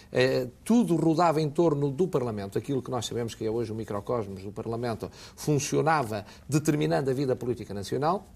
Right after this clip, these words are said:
Havia algumas campanhas eleitorais, eh, res-, restritas, circunscritas.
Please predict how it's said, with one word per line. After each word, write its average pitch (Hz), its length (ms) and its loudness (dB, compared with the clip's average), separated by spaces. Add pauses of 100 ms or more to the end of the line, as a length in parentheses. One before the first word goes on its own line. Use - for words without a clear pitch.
(480)
Havia 151 440 6
algumas 123 500 2
campanhas 110 440 -2
eleitorais, 110 640 -2
eh, 85 180 -6
res-, 80 320 -10
restritas, 170 500 0
circunscritas. 190 720 0